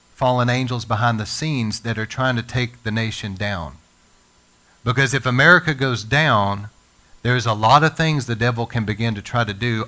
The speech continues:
all over the world that he cannot do right now. I'm hoping this sermon tonight's kinda eye-opening about that. Because if America was gone,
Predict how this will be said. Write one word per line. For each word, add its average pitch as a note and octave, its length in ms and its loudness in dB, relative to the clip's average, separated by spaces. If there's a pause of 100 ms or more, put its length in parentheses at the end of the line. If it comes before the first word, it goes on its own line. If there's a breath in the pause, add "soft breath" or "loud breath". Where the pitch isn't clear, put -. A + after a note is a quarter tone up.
all B2 320 2
over A#2+ 180 -2
the G#2 140 -4
world A2 400 0
that G2 140 -4
he A2+ 100 -2
cannot G#2+ 440 -2
do G#2+ 140 -4
right F2+ 240 -6
now. E2 240 -12 (1900 soft breath)
I'm D3 140 4
hoping A3 300 6
this E3 140 0
sermon E3 340 0
tonight's B2 320 0
kinda C3 320 2
eye-opening B2+ 520 0
about G2+ 360 -4
that. D#2+ 220 -10 (720 loud breath)
Because C#3 280 4
if C3 120 0
America E3+ 440 4
was B2+ 200 -2
gone, G#2+ 600 0